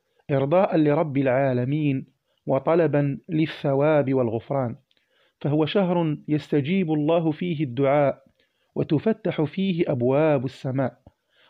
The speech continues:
وترفع فيه الأعمال إلى رب العالمين، وهو شهر عظيم كرمه الله عز وجل،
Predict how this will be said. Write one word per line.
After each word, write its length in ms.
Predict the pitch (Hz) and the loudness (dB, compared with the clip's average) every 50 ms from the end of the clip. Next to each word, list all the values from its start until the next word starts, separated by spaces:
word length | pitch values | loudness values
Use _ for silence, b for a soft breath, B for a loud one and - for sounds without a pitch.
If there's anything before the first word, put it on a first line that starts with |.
| b b | b b
وترفع 500 | 143 143 - 214 214 208 - 196 175 190 | -6 -2 0 0 0 2 2 2 2 2
فيه 300 | 185 - 220 214 180 196 | 2 0 0 0 2 0
الأعمال 540 | 180 - - 147 147 156 170 190 220 220 190 | 0 0 2 0 2 2 2 2 2 2 2
إلى 380 | 160 151 151 147 143 135 139 | 2 2 2 2 2 2 2
رب 180 | 165 156 131 139 | 0 0 0 -2
العالمين، 800 | 135 127 120 117 123 120 117 120 120 123 135 143 135 120 - - _ _ _ _ b b b b b b b b b | -2 0 0 0 -2 -2 -2 -2 -2 -2 0 0 0 -2 -4 -6 _ _ _ _ b b b b b b b b b
وهو 280 | 151 123 143 143 151 | -4 -2 0 0 0
شهر 580 | 147 - 190 175 156 175 175 170 165 156 156 - - _ _ _ _ _ _ _ _ - | 0 0 -2 -2 0 0 0 0 0 -2 -4 -6 -8 _ _ _ _ _ _ _ _ -4
عظيم 840 | 147 135 147 156 151 143 156 185 196 190 185 175 165 160 156 147 143 - _ _ _ - | -2 0 0 2 2 2 2 2 2 2 2 0 0 0 0 -2 -4 -6 _ _ _ -4
كرمه 540 | 165 151 143 139 151 175 190 185 160 147 151 | -4 -2 0 0 0 2 2 2 2 0 0
الله 520 | 143 135 127 135 147 160 175 170 170 156 | 0 0 0 0 0 0 0 0 0 0
عز 260 | 139 156 160 135 123 | 0 0 -2 -2 -2
وجل، 500 | 139 127 127 123 113 156 151 139 131 143 | -2 -2 -2 0 0 0 0 0 -2 -4